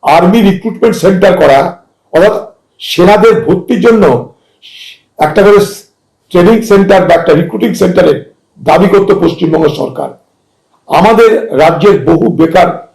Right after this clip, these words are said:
বহু যুবক ছেলে সেনাতে চান্স পেত। এটা আমি করেছিলাম আমার জেলায়, তাই আমি বলছি কথাটা। সেটা না করে যে সেনা আমাদের দেশের গর্ব, যে সেনা দেশকে রক্ষা করে, যে সেনাকে আমাদের সকলের সাহায্য করা উচিত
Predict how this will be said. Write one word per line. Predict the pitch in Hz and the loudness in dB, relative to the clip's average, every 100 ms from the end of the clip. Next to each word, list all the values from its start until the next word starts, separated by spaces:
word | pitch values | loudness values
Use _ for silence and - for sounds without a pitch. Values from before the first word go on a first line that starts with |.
| _ - | _ -4
বহু | 160 202 151 | 0 0 0
যুবক | 160 175 - | 0 0 0
ছেলে | 151 131 - - _ - | 0 0 -2 -14 _ -14
সেনাতে | - 160 160 - - | -2 0 2 0 0
চান্স | 143 135 - | -2 -2 -6
পেত। | 131 - - _ _ _ _ - | -10 -10 -14 _ _ _ _ -4
এটা | 160 | 0
আমি | 185 196 | 2 2
করেছিলাম | 202 196 196 196 147 - - _ | 2 2 2 2 2 -2 -12 _
আমার | - 160 160 | -6 0 0
জেলায়, | - 175 - - - | 2 2 2 -4 -8
তাই | 147 | 0
আমি | 208 | 2
বলছি | 180 147 143 127 | 2 0 -2 -8
কথাটা। | 123 139 135 _ _ _ _ _ _ _ _ _ _ _ | -10 -12 -16 _ _ _ _ _ _ _ _ _ _ _
সেটা | - 208 269 | -2 0 2
না | 247 | 2
করে | - 160 151 - - _ _ _ _ _ _ | 2 2 2 0 -8 _ _ _ _ _ _
যে | - 190 220 | -6 0 2
সেনা | 214 220 | 2 2
আমাদের | 233 196 220 165 | 2 2 2 2
দেশের | 185 185 202 | 2 2 2
গর্ব, | 135 123 113 - - _ _ _ - | 2 0 0 -8 -10 _ _ _ -2
যে | 175 | 0
সেনা | 196 226 226 | 4 4 4
দেশকে | 175 185 247 | 2 2 2
রক্ষা | 220 - 147 | 2 2 -2
করে, | 127 113 107 _ _ _ _ | -2 -4 -8 _ _ _ _
যে | 160 | 0
সেনাকে | 180 214 220 220 | 2 2 2 2
আমাদের | 226 226 | 4 2
সকলের | - 160 240 254 | 2 2 2 2
সাহায্য | 202 185 170 | 2 2 2
করা | 180 147 | 0 2
উচিত | 131 127 | 0 -6